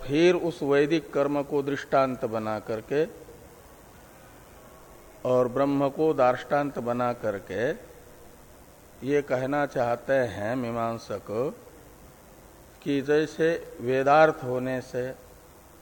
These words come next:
लौकिक कर्म श्रुत्यादि मात्र सापेक्ष है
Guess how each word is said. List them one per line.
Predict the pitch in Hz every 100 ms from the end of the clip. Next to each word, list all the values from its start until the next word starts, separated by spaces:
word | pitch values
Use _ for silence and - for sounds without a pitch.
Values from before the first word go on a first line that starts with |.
| - - - - 107
लौकिक | 123 131 - 156 -
कर्म | - 131 127 104 107 165 240 - - - - - - -
श्रुत्यादि | 135 135 - 143 135 117 85 107 196 - - - - - - - - - - - -
मात्र | 117 139 139 -
सापेक्ष | 143 - 117 - 120 - -
है | 95 85 85